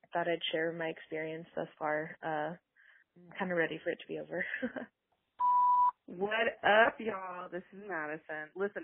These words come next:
Speaker 2: number one, you don't have a voicemail set up? How fucking millennial are you?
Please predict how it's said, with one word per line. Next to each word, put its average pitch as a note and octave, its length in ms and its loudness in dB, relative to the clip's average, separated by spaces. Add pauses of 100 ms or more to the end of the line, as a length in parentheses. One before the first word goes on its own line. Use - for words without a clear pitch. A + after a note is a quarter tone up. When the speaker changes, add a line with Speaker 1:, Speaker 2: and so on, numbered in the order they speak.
Speaker 2:
number A#3+ 260 0
one, B3 200 -6 (200)
you G#3+ 80 -8
don't C4 220 -2
have - 160 -8
a C#4 100 0 (140)
voicemail B3+ 560 -4 (100)
set A#3+ 80 -2
up? C4+ 240 -4 (380)
How A3+ 200 -6
fucking A3 640 -2
millennial E3+ 800 0
are F3+ 280 8
you? E3 200 -8